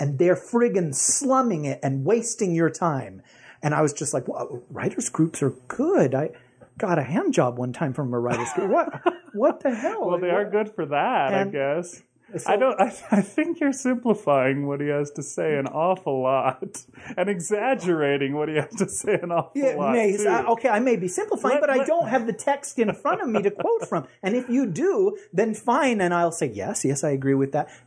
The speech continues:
Speaker 1: Yes, I, wow, no! Like, you're not, you're slumming it."
Speaker 2: Okay, Wallace, slow <laughs> down here.
Speaker 1: Oh, I don't. Was that Wallace Shawn? I,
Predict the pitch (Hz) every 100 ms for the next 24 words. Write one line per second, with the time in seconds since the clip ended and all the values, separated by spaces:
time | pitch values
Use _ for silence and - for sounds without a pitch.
0 | - 110 104 127 151 135 185 233 370 453
1 | 466 480 466 508 539 508 494 466 453 440
2 | 381 320 302 294 392 392 359 - - 370
3 | 330 311 262 - 359 403 403 349 302 269
4 | - 262 185 185 214 214 202 156 160 185
5 | 196 190 - _ - - 185 180 - 208
6 | - 220 - 202 - - - 175 160 208
7 | 277 269 170 226 294 311 240 254 247 -
8 | 240 226